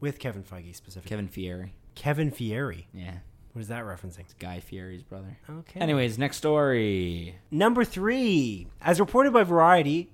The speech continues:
Speaker 1: F X's Fargo will premiere its fourth season on September twenty-seventh, twenty twenty.
Speaker 2: What?
Speaker 1: Season four was initially meant to release in April of this year, but production delays due to covid nineteen prevented this from happening. Fargo is an anthology-type T V series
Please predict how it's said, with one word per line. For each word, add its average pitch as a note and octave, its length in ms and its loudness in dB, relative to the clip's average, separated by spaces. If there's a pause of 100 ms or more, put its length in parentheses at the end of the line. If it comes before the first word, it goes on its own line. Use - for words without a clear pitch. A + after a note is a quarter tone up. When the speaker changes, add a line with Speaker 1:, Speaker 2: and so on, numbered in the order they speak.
(140)
Speaker 1:
F D#3+ 160 0
X's G3+ 420 0
Fargo F3+ 540 2
will C3 200 -2
premiere E3+ 340 0
its - 140 -6
fourth G3 280 -6
season C3 360 -2
on A#2+ 120 -2
September E3+ 360 -4
twenty-seventh, B2+ 640 -4
twenty A2+ 200 -6
twenty. B2 300 -10 (160)
Speaker 2:
What? D#5 540 -2 (140)
Speaker 1:
Season B3 400 2
four G3 340 4
was D3+ 200 2
initially A3 400 2
meant E3+ 180 2
to D#3 100 -4
release C#3 380 -2
in C#3+ 80 -4
April D3 400 -6
of F2 120 -10
this - 220 -14
year, B2 220 -8
but D#3 160 -8
production G#3 380 -2
delays E3+ 340 2
due D#3+ 140 -4
to E3 100 -6
covid E3+ 240 -2
nineteen E3+ 480 -2 (180)
prevented G#3+ 420 4
this D3 120 0
from C#3 180 -4
happening. G#2 460 -10 (400)
Fargo B3+ 400 6
is F#3+ 80 4
an E3+ 120 2
anthology-type C#3+ 760 0
T A2+ 140 -8
V A2+ 120 -8
series C#3+ 440 -8